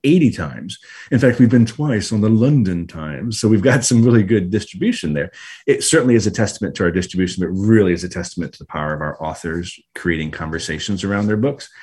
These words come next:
And we learn so much from them. Uh, but we even s-, pay small advances like a typical publisher.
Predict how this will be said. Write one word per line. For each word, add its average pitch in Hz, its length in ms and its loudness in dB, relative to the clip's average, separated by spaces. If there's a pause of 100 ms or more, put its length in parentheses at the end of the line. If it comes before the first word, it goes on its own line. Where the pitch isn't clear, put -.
(380)
And 120 80 2
we 117 100 6
learn 151 380 0
so - 240 -2
much 135 240 0
from 139 180 -4
them. - 160 -8 (540)
Uh, 98 140 0
but 117 140 2
we 123 120 8
even 135 140 6
s-, 131 120 0
pay 127 220 -2
small 123 400 0
advances 127 640 -2
like 123 200 -4
a - 20 -2
typical 127 400 -6
publisher. 127 560 -4